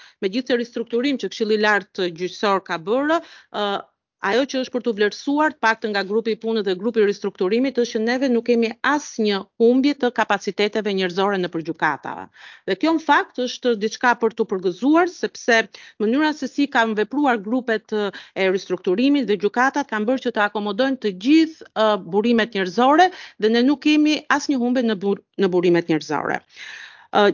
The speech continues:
gjithashtu në këtë kapitull del në pa veprimtaria e grupit punës për hartimin e strategjisë për uljen e çështjeve të prapambetura në gjykatë, e cila është një masë tjetër që ka marrë Këshilli me qëri-, me qëllim me rritjen e eficiencës në sistemin gjyqësor.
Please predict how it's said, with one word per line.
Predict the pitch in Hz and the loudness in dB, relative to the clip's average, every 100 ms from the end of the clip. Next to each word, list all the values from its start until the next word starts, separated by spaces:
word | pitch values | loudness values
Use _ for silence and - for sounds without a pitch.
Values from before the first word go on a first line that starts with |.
| 202 | 4
gjithashtu | 302 320 311 330 | 4 6 4 6
në | 339 302 | 6 6
këtë | 302 | 2
kapitull | 294 277 277 311 285 | 2 2 2 2 2
del | 269 262 | 2 -2
në | 254 | -2
pa | 254 | -4
veprimtaria | 233 233 233 226 220 226 214 202 | -2 -4 -6 -4 -4 -4 -4 -6
e | 202 | -8
grupit | 180 214 202 - - | -4 -4 -4 -8 -4
punës | 226 285 349 339 | 0 2 0 0
për | 214 | -2
hartimin | 202 190 214 202 | 0 0 -2 -2
e | 196 | -4
strategjisë | 214 202 208 180 190 185 | -4 -2 -2 -4 -4 -4
për | 175 | -2
uljen | 196 180 180 | 0 0 0
e | 175 | -4
çështjeve | - 175 175 165 | -6 -6 -4 -4
të | 170 | -4
prapambetura | 202 202 190 170 165 160 151 | -2 -2 -2 -4 -6 -8 -8
në | 151 143 | -10 -12
gjykatë, | 151 247 320 320 - 370 370 - - 196 | -2 2 2 0 -4 -4 -6 -20 -8 -6
e | |
cila | 208 240 220 | -4 0 0
është | 220 220 | 0 -4
një | 208 | -2
masë | 202 196 - | -2 -4 -6
tjetër | 254 302 302 339 - | -4 -2 0 0 0
që | 247 | -2
ka | 202 | -2
marrë | 202 185 196 190 180 | -2 -4 -2 -2 -2
Këshilli | - 262 294 | -4 -4 -2
me | 294 294 | -2 -4
qëri-, | 262 220 - | -6 -6 -6
me | 233 262 | -6 -4
qëllim | 247 208 247 285 - | -2 0 0 -2 -2
me | 214 | -2
rritjen | 196 196 208 | 0 0 2
e | 185 | 0
eficiencës | 180 170 226 247 254 233 | -2 -4 -4 -4 -6 -8
në | 185 | -8
sistemin | 180 - 180 175 156 | -6 -2 -2 -2 -4
gjyqësor. | 147 - 147 - | -8 -4 -4 -4